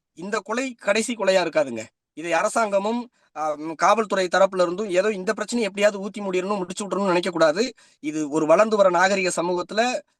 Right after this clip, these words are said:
நம்மளுடைய மாநிலத்தினுடைய பெயர் எவ்வளவு தூரம் மோசமா வந்து இது பண்ணப்படுதுங்கிற எல்லா பொறுப்புணர்ச்சியோட சேர்ந்து சமூக பதட்டத்தை தணிக்கிறதுக்கு, சமூக சமத்துவத்தை உருவாக்குறதுக்கு இந்த கொலையை ஒரு,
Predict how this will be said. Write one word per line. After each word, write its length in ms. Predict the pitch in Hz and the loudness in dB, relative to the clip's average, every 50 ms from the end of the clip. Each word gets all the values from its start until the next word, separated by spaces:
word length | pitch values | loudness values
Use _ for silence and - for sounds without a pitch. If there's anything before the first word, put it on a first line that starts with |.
| _ _ 139 | _ _ -8
நம்மளுடைய 300 | 151 160 160 156 156 151 | -6 -4 -4 -2 -2 0
மாநிலத்தினுடைய 760 | 151 170 190 208 208 190 180 185 180 175 175 165 170 170 165 156 - | 2 4 4 2 2 0 -4 -8 -8 -8 -8 -6 -4 -4 -4 -4 -4
பெயர் 300 | - 196 220 240 254 - _ | 0 0 2 2 0 -2 _
எவ்வளவு 540 | - 147 160 180 214 277 294 294 277 262 | -8 -8 -8 2 6 8 8 8 6 4
தூரம் 260 | 247 262 269 269 262 - _ _ _ _ _ - | 2 2 2 0 0 -2 _ _ _ _ _ -4
மோசமா 400 | 185 214 - 240 226 220 202 185 | -4 -2 -2 0 2 2 2 2
வந்து 340 | 185 190 202 202 196 - - _ - | 2 -2 -6 -8 -8 -10 -14 _ -14
இது 180 | 127 165 185 196 | -12 -8 -4 -2
பண்ணப்படுதுங்கிற 600 | 202 196 185 - 180 180 175 185 185 180 170 147 | -2 -2 0 -2 -2 -2 -2 -2 -2 -2 -2 -2
எல்லா 380 | 151 160 180 214 233 240 226 208 208 | -2 -2 0 2 4 4 4 2 0
பொறுப்புணர்ச்சியோட 540 | 214 220 214 220 214 202 - - 196 196 190 | -4 -2 -2 -2 -2 -2 -4 -4 -2 -2 -2
சேர்ந்து 460 | - - 180 180 185 202 226 247 - _ _ _ _ | -2 -2 -4 -4 -2 -2 -4 -4 -6 _ _ _ _
சமூக 400 | _ - - 175 208 226 214 214 196 | _ -4 -2 0 2 4 4 4 2
பதட்டத்தை 380 | 180 165 214 208 208 196 202 190 | 4 0 0 0 0 -4 -6 -6
தணிக்கிறதுக்கு, 500 | 180 180 175 170 170 170 165 170 175 214 | -4 -4 -4 -4 -4 -4 -4 -4 -6 -4
சமூக 380 | 208 - 175 190 202 208 190 180 170 | -2 0 0 0 0 0 0 0 2
சமத்துவத்தை 400 | 170 196 208 - 220 202 190 190 | 0 0 0 -2 -8 -10 -6 -4
உருவாக்குறதுக்கு 720 | 175 165 165 170 165 160 165 160 160 165 160 - 262 285 - - - - - _ | -4 -2 2 4 2 4 2 -2 -2 -4 -6 -8 -12 -14 -14 -16 -20 -20 -20 _
இந்த 400 | - 175 233 269 294 294 277 202 - | -4 2 4 6 6 6 6 4 2
கொலையை 400 | 208 226 262 277 269 294 330 330 - _ _ _ _ _ _ | 2 2 4 4 4 2 2 0 -6 _ _ _ _ _ _
ஒரு, 380 | _ 180 196 185 185 180 165 | _ -2 0 0 0 0 -2